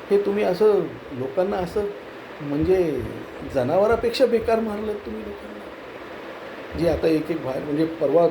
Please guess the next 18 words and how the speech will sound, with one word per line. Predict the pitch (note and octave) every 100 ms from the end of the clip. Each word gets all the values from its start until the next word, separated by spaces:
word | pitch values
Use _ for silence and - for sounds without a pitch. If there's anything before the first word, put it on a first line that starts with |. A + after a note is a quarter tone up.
| -
मुख्यमंत्र्यांनी | D#3 C#3+ C3+ C3 E3+ F3 E3 F3+ F3+
जेव्हा | E3+ F3+
सांगितलं, | F#3 C3 C3+ E3 F3+
गेल्या | E3 F3
पाच | F3 - -
वर्षात | F3+ - - - - - - -
दोनशे | A#2 A#2+ C#3+ D3 G#3+
शहात्तर | - - - A2+ - G#3 A3 A3 G#3+ G#3 G#3+
मर्डर | G#3 G3+ G#3
झाले. | G#3 G3+ G#3 - - - - - - - -
मग | F#3
हे | F#3
दोनशे | F#3 E3 D#3+ G3+
शहात्तर | F#3 F3 G3+
मर्डर | G3 G3 G3+
केले, | G3+ G3+ G3+
तेव्हा | G3
तुम्ही | G3+ G#3 G#3+